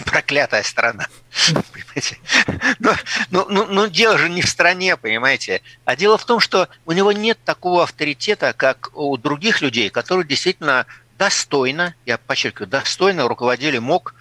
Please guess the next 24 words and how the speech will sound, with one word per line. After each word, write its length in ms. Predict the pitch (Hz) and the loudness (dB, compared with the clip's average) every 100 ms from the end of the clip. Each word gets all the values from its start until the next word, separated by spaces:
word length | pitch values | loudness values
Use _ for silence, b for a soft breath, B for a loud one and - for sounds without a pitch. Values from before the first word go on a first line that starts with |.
| b b _ | b b _
э, 160 | 113 98 | -4 -4
Самаранч, 640 | - 123 127 139 160 - | -4 0 0 2 0 0
э, 460 | 117 107 101 98 90 80 | 2 2 2 0 -2 0
двадцать 420 | 131 165 156 - | 0 0 -6 -4
лет, 300 | 139 131 - | -2 -2 -4
Роги 380 | 120 160 135 95 | -2 0 0 -6
двенадцать 600 | 82 98 120 165 - 143 | -8 -4 0 0 -4 -4
лет. 280 | 143 135 - b b b b _ | -4 -4 -8 b b b b _
Вот 140 | 185 | 0
сейчас 320 | - 185 - - _ _ _ | 2 2 0 -10 _ _ _
руководит 480 | 120 139 135 123 | -6 0 0 0
Бах. 460 | 104 98 156 - - b _ | -4 2 2 2 -6 b _
На 140 | 113 127 | -6 -2
мой 180 | 175 180 | 2 2
взгляд, 320 | 123 120 - _ | 2 0 0 _
не 140 | 131 | -10
такой 320 | 143 156 - 131 | -4 -4 -2 0
сильный 420 | - 131 117 113 | 0 0 0 -2
руководитель, 640 | 107 117 120 123 - 101 - | -2 0 -2 -2 -8 -10 -4
как 160 | 110 | -4
Самаранч 580 | - 120 117 131 151 - | -4 -2 0 0 0 -2
и 20 | |
как 240 | - 107 - | -4 -6 -2
Роги. 360 | 107 123 117 | -4 -4 -10